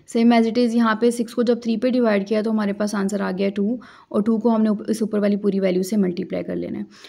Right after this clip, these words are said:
अब एलसीएम लेने के बहुत सारे मेथड्स हैं, आप जिस भी मेथड से आप इसको सॉल्व करेंगे तो आपके पास आंसर यही आएगा।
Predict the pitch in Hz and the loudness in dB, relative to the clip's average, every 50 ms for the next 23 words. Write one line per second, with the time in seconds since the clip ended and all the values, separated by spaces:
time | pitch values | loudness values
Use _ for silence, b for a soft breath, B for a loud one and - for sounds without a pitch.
0 | B B B - 214 233 233 220 214 277 277 262 262 254 254 233 269 233 214 226 | B B B 2 4 4 4 4 4 4 2 4 4 4 2 2 2 2 2 4
1 | 226 240 254 247 269 254 240 247 240 226 196 - - 208 202 190 208 208 208 214 | 6 6 6 6 4 2 4 4 4 4 2 0 0 0 0 0 2 0 0 2
2 | 214 214 202 214 208 208 226 240 233 247 226 220 226 214 208 - 233 226 226 - | 0 0 0 0 -2 -2 0 0 2 2 2 2 0 -2 0 0 2 2 2 0
3 | - 214 208 202 202 202 208 208 - 226 214 214 220 196 196 196 190 - 202 196 | 0 -2 -2 -2 -2 -4 -6 -8 -6 -6 -6 -4 -2 -2 -2 -4 -2 -2 -2 0
4 | 196 196 202 202 220 202 196 - 202 196 - 202 196 202 202 190 190 190 214 196 | 0 0 -2 -2 -2 -4 -4 -4 -8 -4 -4 -4 -2 -2 -2 -4 -2 -4 -2 -4
5 | 202 190 196 185 190 190 190 - - - - - - 208 | -2 -2 -2 -2 -4 -4 -4 -4 -6 -6 -8 -10 -12 -16